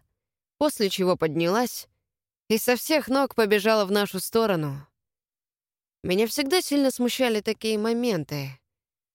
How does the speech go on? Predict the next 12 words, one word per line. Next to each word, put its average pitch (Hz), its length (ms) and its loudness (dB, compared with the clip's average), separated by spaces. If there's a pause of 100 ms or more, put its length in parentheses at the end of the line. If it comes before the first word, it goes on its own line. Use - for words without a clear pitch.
(120)
Я 165 180 0
нервно 180 480 0
почесал 170 480 -2
затылок 180 600 0
и - 20 0
отошел 170 420 0
в - 80 -10
сторону, 190 540 0 (120)
подальше 190 520 -2
от 147 120 -6
обнимающейся 160 760 -2
парочки. 135 680 -6